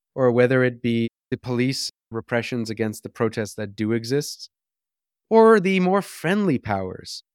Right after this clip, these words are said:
the co-option of progressive elements into the government. There's many aspects of resistance.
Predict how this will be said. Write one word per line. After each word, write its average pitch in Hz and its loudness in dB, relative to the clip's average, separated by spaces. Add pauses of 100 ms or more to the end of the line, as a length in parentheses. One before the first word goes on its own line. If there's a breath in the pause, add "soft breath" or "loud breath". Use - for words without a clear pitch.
(260)
the 117 0
co-option 131 0
of 117 -10
progressive 117 -4
elements 113 -6
into 113 -12
the 113 -8 (180)
government. 127 -2 (140)
There's 135 -2
many 165 2 (380)
aspects 143 -2
of 113 -2
resistance. 110 -4